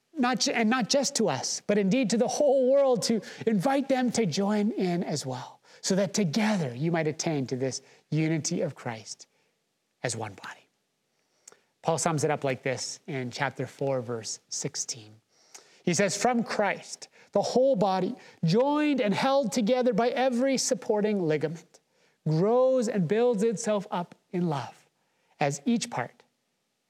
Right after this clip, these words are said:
does its work." May this be your reality here at Unionville Alliance Church. And may God use you powerfully to invite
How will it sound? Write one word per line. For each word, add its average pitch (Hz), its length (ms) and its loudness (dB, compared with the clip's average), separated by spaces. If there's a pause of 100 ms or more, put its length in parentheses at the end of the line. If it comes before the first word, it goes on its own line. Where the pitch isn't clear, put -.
(120)
does 131 180 -2
its - 180 -10
work." - 240 -12 (920)
May 156 180 2
this 180 180 0
be 190 120 0
your 170 180 2
reality 147 640 0
here 175 400 0
at 156 200 -2
Unionville 170 600 0
Alliance 139 480 -2
Church. - 400 -12 (260)
And 175 100 0
may 196 120 2
God 208 420 2
use 214 360 2
you 196 100 2
powerfully 196 720 -2 (360)
to 185 140 0
invite 160 540 0